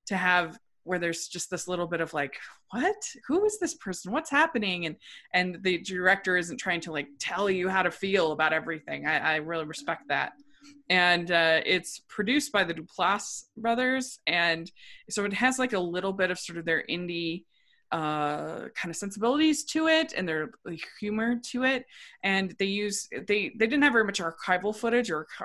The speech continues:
archi-, archival photos. And so they used a lot of animation, uh, to create, recreate certain sequences. And it's, it's, uh, almost like stop motion with, um, uh, kind of photos and newspaper clips, but then they animate 'em.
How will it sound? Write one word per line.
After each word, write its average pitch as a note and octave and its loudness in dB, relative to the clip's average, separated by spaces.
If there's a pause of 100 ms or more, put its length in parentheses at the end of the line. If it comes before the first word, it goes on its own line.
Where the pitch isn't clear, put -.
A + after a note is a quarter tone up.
archi-, E3 -4
archival E3+ -2
photos. C4 0 (320)
And F#3+ -6
so G#3 4
they F#3 2 (100)
used G#3 -4
a A2 -2
lot F3 0
of E3+ -6
animation, F#3 -2 (120)
uh, E3+ 2
to E3 -8
create, E3+ -4 (380)
recreate F3+ -4
certain - -8
sequences. B3 -4 (460)
And F3+ 2
it's, - -6
it's, F3+ -4
uh, E3 2
almost F3 -2
like D#3+ -4
stop - 0
motion F#3+ -2
with, D3+ -2
um, D3 -4 (720)
uh, D3 -4
kind D3 -8
of D3 -8
photos E3+ 2
and E3+ -6
newspaper G3+ -4
clips, A3 -4
but E3 -8
then D3+ -6
they C#3 -4
animate F3+ -4
'em. B3+ 2